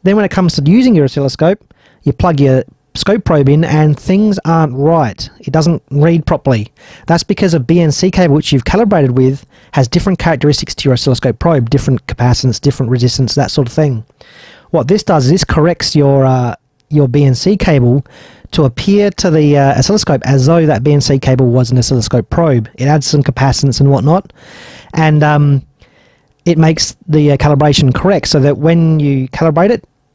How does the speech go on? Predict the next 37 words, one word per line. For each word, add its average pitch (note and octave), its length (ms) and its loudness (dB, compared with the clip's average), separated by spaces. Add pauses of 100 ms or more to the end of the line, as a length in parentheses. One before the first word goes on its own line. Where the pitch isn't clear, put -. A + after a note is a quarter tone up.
the C#3+ 60 -2
scope, D#3 360 -2 (640)
it E3 100 4
looks F#3+ 200 0
to F3+ 100 -2
the D#3 60 0
scope - 280 -2
like C#3 160 0
you've C3 100 0
got D3+ 120 -2
the B2 80 -6
probe D#3+ 340 0
connected. F#3+ 460 -2 (520)
When D#3 220 2
you C#3+ 100 2
put - 160 -2
your D#3 200 2
actual G3 280 -2
probe D#3+ 300 0
on, A3 260 0 (300)
everything C#3+ 320 2
should C3 260 -2
be B2 140 2
pretty B2 200 -2
much - 220 -4
correct. C3 460 -4 (720)
So, E3 280 0
um, D#3+ 360 0 (140)
these F#3 280 -2
things F#3 200 0
tend F3 240 0
to D#3+ 60 2
be C#3+ 320 0
rather D3 300 0
expensive, E3 640 -2
I've F#3 140 0
seen, G#3 400 0